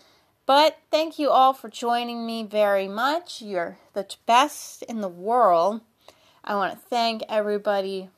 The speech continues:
who's an avid follower, and for those who join me here and there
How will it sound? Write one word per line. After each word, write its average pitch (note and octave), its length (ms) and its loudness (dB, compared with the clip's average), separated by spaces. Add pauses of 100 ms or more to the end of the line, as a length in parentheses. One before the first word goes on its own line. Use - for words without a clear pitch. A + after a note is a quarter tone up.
(460)
who's G3+ 380 -6 (220)
an F#3+ 140 -4
avid F3 360 -2
follower, D4 800 4 (340)
and G#3 220 -8
for G#3+ 140 -4
those B3+ 640 2
who A3 360 -6 (360)
join C4 440 0
me C4+ 200 -2
here A#3+ 280 -2
and G#3 220 -4
there C#4 500 0